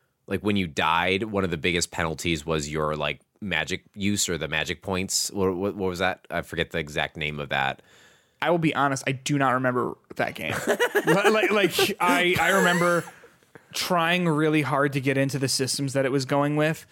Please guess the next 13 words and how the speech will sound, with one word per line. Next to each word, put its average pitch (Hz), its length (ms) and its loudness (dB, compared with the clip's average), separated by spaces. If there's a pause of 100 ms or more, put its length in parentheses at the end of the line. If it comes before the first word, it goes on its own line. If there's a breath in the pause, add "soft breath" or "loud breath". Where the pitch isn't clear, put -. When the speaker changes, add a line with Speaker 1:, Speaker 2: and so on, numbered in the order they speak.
(360 loud breath)
Speaker 2:
and 143 280 0
then 135 460 2
at 135 180 0
a 135 60 0
certain 147 360 -2
point, 139 320 0
I 131 80 0
just, - 380 -2 (1040)
I, 139 120 2
I 135 220 2
had 135 220 0
to 131 80 -6
stop. 117 380 2